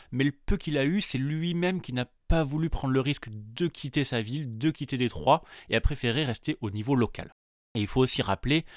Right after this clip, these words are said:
que le Michigan dans les années soixante-dix, c'était un énorme vivier de talent, et là encore, c'était compliqué de pouvoir sortir du lot. John Long rejoint donc l'université de Détroit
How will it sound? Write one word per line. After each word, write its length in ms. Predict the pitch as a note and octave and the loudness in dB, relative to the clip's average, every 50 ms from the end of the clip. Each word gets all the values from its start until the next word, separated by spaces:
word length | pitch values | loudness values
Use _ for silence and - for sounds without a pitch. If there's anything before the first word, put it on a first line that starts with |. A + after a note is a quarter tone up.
| - - - - | -20 -20 -18 -4
que 80 | - A#2+ | 0 0
le 100 | A2+ G#2+ | 2 2
Michigan 460 | A#2 B2+ - - B2+ A#2+ C3 B2 A#2 | 0 -2 -2 -2 0 2 2 2 2
dans 160 | G#2+ G2 F#2+ | 0 -2 -6
les 140 | G2 F#2 G2+ | -6 -4 -4
années 80 | A2 | -6
soixante-dix, 520 | - - G#2 - G#2+ F#2+ A2 D#3 E3+ - - - - - _ | -6 -6 -10 -8 -6 -4 -4 -4 -4 -6 -8 -10 -18 -20 _
c'était 420 | - - A2+ - - D3+ D#3 - - | -8 -8 -8 -2 0 0 0 0 -2
un 200 | G#2+ G#2 G#2 A#2 | -4 -4 -2 0
énorme 480 | C3+ D#3 D#3+ D#3 D#3 D3+ C3 B2 A#2 A2 | 0 2 2 4 2 2 2 0 -4 -6
vivier 400 | - F#2 G#2 A#2+ A2+ A2 B2 B2 | -6 -6 -6 -6 -4 0 0 0
de 100 | A2 G#2+ | 0 0
talent, 440 | - - G2+ G2 A2 B2 D#3 F#3 - - - - _ - | -2 -2 -2 2 2 4 2 2 0 -6 -14 -20 _ -6
et 100 | A2+ A#2+ | -2 -2
là 140 | C3+ E3+ | 0 0
encore, 460 | E3 D#3+ C#3+ - _ - E3+ F#3 F#3 - | 0 -2 -2 -6 _ -2 0 0 0 -2
c'était 200 | - A2 - A#2 | -6 -6 -8 -6
compliqué 460 | - C#3+ B2+ - C3 A#2+ - E3+ D#3 | -4 -4 -4 -4 -6 -4 -4 -4 -4
de 40 | - | -4
pouvoir 260 | - C3 B2+ C#3 - | -6 -4 -4 -4 -4
sortir 260 | - A#2+ - - A#2 | -4 -8 -8 -10 -8
du 100 | G#2+ G#2 | -8 -8
lot. 140 | F2 - - _ _ _ _ _ _ _ _ _ _ _ _ _ | -8 -8 -12 _ _ _ _ _ _ _ _ _ _ _ _ _
John 200 | - A2+ D3 F3 | 0 2 4 4
Long 160 | F#3+ G#3+ A3 - - - | 4 2 2 -2 -4 -10
rejoint 340 | - - D3+ D3+ D#3 D3 | -8 -6 -2 0 2 2
donc 200 | B2+ A#2 G2+ F2+ - - - - | 2 2 -2 -2 -6 -14 -14 -6
l'université 480 | A#2 A#2+ C3 C3 B2+ A#2 - - A#2 G2+ | -2 0 0 2 0 0 -2 -4 -6 -4
de 160 | G#2 B2+ C#3+ | -2 0 2
Détroit 420 | C3 A2 - - - C3+ G3 A#3 | 2 2 0 2 2 2 2 2